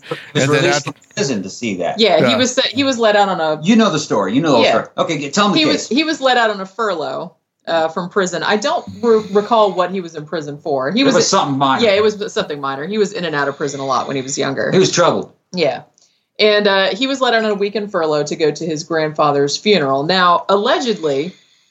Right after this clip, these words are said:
Speaker 3: his grandfather had been abusive toward him. I don't know if that's true, but, uh,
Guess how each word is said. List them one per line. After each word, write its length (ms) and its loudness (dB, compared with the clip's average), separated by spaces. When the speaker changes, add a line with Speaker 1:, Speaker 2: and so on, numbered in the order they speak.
Speaker 3:
his 180 0
grandfather 600 2
had 220 -6
been 440 -6
abusive 760 -2
toward 400 0
him. 280 -14
I 100 2
don't 280 0
know 180 2
if 140 0
that's 280 -4
true, 300 -4
but, 360 -2
uh, 160 -12